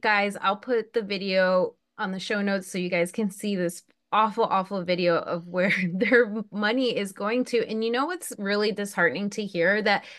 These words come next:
this is not the only, like, club that is part, like, that is affiliated with the New York Police Department.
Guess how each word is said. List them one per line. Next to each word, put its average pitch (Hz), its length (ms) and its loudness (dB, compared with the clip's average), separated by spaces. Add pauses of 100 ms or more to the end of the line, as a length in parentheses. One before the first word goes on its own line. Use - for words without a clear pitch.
(100)
this 233 220 4
is 269 180 -6
not 214 300 2
the 233 300 -6
only, 190 420 -2
like, 170 360 2 (840)
club 185 640 4 (200)
that 185 180 2
is 180 160 -4
part, - 560 0 (160)
like, 180 240 -6
that 208 160 2
is 190 160 -4
affiliated 180 640 -2
with 180 200 -6
the 175 360 -2
New 202 240 4
York 190 340 4 (120)
Police 170 380 -4
Department. 285 680 4